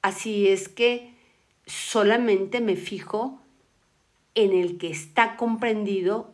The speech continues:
entre esos lados. Ahora te puedo decir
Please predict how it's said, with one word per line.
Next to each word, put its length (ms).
entre 460
esos 340
lados. 540
Ahora 360
te 80
puedo 400
decir 680